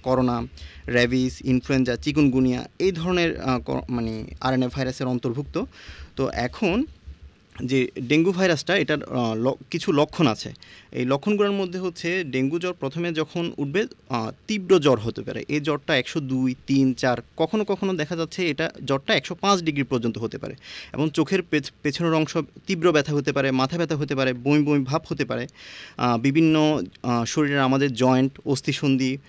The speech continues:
আহ, বা, আহ, মাংসপেশিতে ব্যথা হতে পারে, আহ, চামড়ায় ছোট ছোট লাল দানা দানা অথবা ফুসকির মতো দেখা দিতে পারে। আর বমি বমি ভাব, শরীরের বিভিন্ন অংশে রক্ত জমাট বাঁধা, আহ, কিছু কিছু ক্ষেত্রে এই, এই লক্ষণগুলো আমরা সাধারণত ডেঙ্গু রোগীদের ক্ষেত্রে পেয়ে থাকি।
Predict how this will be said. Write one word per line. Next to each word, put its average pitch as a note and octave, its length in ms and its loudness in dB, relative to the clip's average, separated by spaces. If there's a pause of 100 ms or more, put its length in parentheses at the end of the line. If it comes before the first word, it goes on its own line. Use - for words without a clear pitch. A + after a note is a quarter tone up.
(200)
আহ, A#2 180 0
বা, A#2+ 420 0
আহ, A#2+ 160 -4
মাংসপেশিতে D3+ 720 2
ব্যথা C3+ 240 2
হতে A#2 160 0
পারে, G#2+ 160 -4 (340)
আহ, A#2+ 200 -2
চামড়ায় C3+ 420 2
ছোট D3 180 -2
ছোট C#3 220 -4
লাল B2 320 4 (200)
দানা C3 280 4
দানা B2 280 0 (320)
অথবা C3 240 -2
ফুসকির C#3+ 360 -6
মতো C#3+ 340 0 (140)
দেখা C3+ 280 0
দিতে D#3 180 0
পারে। B2 200 0 (360)
আর A2 160 -2
বমি C#3 260 6
বমি C3+ 200 6
ভাব, C3 260 2
শরীরের C#3+ 340 -2
বিভিন্ন C#3 340 0
অংশে C#3 220 0
রক্ত C#3 240 0
জমাট B2+ 240 2
বাঁধা, A#2 360 -4 (220)
আহ, A2+ 380 -4
কিছু D#3 200 -6
কিছু D#3+ 180 0
ক্ষেত্রে D3+ 340 -6 (440)
এই, E3+ 240 2 (220)
এই A#3 180 2
লক্ষণগুলো E3 480 4
আমরা C3+ 160 4
সাধারণত C#3+ 400 -2
ডেঙ্গু G3 420 2
রোগীদের C#3 300 2
ক্ষেত্রে C#3 240 -6
পেয়ে G3 180 0
থাকি। - 260 -14